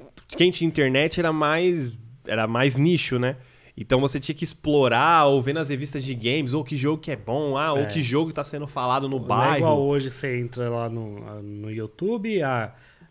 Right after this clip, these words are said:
Speaker 2: vê o
Speaker 1: É.
Speaker 2: que, qual que é o jogo
Speaker 1: Lançamentos
Speaker 2: do momento, né? É, você
Speaker 1: dois mil e vinte e um.
Speaker 2: consegue saber o jogo do momento. Agora, na época, a gente tinha que ter muito na sorte, né?
Speaker 1: Uhum.
Speaker 2: Ou é, é, ia no boca a boca,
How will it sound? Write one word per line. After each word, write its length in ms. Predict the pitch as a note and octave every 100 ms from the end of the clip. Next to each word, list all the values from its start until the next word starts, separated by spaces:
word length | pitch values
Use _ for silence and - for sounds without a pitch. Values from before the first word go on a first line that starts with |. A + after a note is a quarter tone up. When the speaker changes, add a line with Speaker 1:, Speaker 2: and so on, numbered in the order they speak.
| -
Speaker 2:
vê 180 | A#2 C#3
o 80 | D3
Speaker 1:
É. 200 | A#2 G#2+
Speaker 2:
que, 60 |
qual 180 | - C#3
que 100 | C#3
é 20 |
o 60 | C3
jogo 240 | A#2+ B2+
Speaker 1:
Lançamentos 600 | C3 C#3+ C#3 C#3 C#3 F3
Speaker 2:
do 60 | F3+ F3+
momento, 200 | E3 -
né? 220 | C#3+ C#3+ B2
É, 40 |
você 0 | C#3
Speaker 1:
dois 120 | C#3
mil 100 | D3
e 40 | D#3+
vinte 40 |
e 40 |
um. 40 | C4
Speaker 2:
consegue 160 | - C4
saber 100 | G#3+
o 40 | F3+
jogo 140 | E3+
do 80 | E3
momento. 260 | D#3+ B2+ B2 - -
Agora, 300 | D#3 D#3 F#3+
na 140 | F#3+ F#3
época, 180 | F#3+
a 40 | G#3
gente 100 | G3
tinha 160 | - G#3
que 80 |
ter 260 | - G#3+ G#3+
muito 280 | G#3+ A#3 C#4
na 120 | D#4+
sorte, 460 | - G#3+ D#3+ C#3+ C3+
né? 220 | C#3+ E3 -
Speaker 1:
Uhum. 300 | A#2+ G#2 A2+
Speaker 2:
Ou 360 | D3+ G#3+ C#4 B3
é, 120 | G#3 D#3+ F3
é, 40 | -
ia 160 | D3+ D3+
no 80 | C#3
boca 280 | C3 -
a 40 | D3
boca, 560 | B2+ E3 A#3 C#4+ C#4